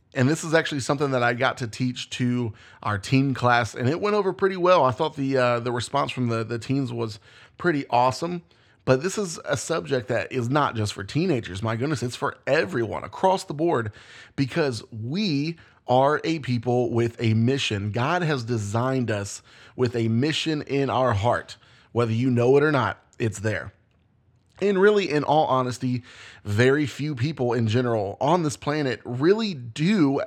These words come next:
and actually, you know, go out and do what they're called to do. And a lot of humans feel that they have no purpose, no mission in life whatsoever. But I actually say, you know what?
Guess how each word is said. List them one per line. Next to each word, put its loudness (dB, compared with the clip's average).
and 0
actually, -2
you -4
know, 2
go 2
out 2
and 0
do -2
what 0
they're -4
called 0
to -2
do. -4
And 0
a 4
lot 6
of 0
humans -2
feel 2
that -2
they 2
have 0
no 2
purpose, -2
no 0
mission -2
in -2
life 2
whatsoever. -2
But 0
I 4
actually -4
say, -4
you -4
know -4
what? -6